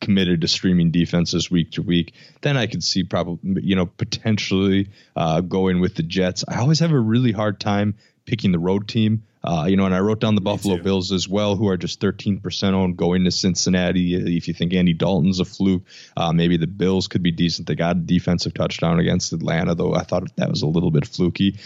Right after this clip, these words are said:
Speaker 1: Uh, but he, I really do not like taking the road team, uh, in these situations. But if you have to, I think the Bills and the Jets are reasonable. The over-under in both of those games is thirty-nine, so that's pretty low in, as, as far as that goes. So, uh,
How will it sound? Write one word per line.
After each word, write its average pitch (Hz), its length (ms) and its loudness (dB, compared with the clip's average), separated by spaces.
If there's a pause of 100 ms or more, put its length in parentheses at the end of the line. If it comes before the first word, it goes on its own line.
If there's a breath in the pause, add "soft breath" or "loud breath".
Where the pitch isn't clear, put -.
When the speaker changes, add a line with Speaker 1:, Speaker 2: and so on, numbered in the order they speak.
(220 loud breath)
Speaker 1:
Uh, 82 160 -2
but - 300 -2
he, 101 320 -2 (680)
I - 220 0
really 135 280 2
do 117 460 0
not 92 300 0
like 85 300 -2
taking 92 280 -2
the 85 80 0
road 82 280 0
team, 87 280 0 (340 soft breath)
uh, - 200 -2
in 82 100 2
these 85 160 4
situations. 107 720 0
But 107 140 -2
if 139 140 0
you 120 80 2
have 98 240 -2
to, 104 100 2
I 87 80 0
think 95 200 -2
the - 60 -14
Bills 98 560 0
and 87 160 -2
the 87 60 0
Jets 85 460 -2
are - 120 0
reasonable. 87 680 0 (240 loud breath)
The 95 100 0
over-under 104 480 2
in 85 80 0
both 107 240 -2
of 87 80 -8
those 82 180 -6
games 85 260 -4
is - 120 -8
thirty-nine, 85 580 0
so - 120 -2
that's 90 100 -2
pretty 90 240 -2
low 87 280 0
in, 87 120 -2 (100)
as, 82 160 0
as 85 200 -2
far 92 200 -2
as - 120 -6
that 87 240 -2
goes. 73 260 -2
So, 85 300 -2
uh, 80 180 0